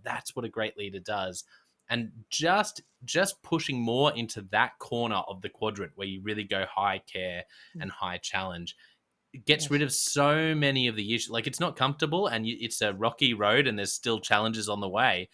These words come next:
Speaker 1: but it gets rid of a lot of the fermenting toxic stuff that builds up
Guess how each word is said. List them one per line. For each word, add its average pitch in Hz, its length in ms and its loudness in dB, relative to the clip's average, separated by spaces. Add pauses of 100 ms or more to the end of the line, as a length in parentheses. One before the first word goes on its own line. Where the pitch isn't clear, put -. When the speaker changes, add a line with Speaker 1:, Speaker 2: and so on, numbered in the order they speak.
(300)
Speaker 1:
but - 80 -10
it 139 80 -6
gets - 300 -6
rid 139 220 0
of 170 100 0
a 120 40 0
lot 117 220 2
of 107 120 0
the 101 100 0
fermenting 104 1040 0 (280)
toxic - 680 0
stuff - 600 2
that - 240 -10
builds 147 320 0
up 120 260 4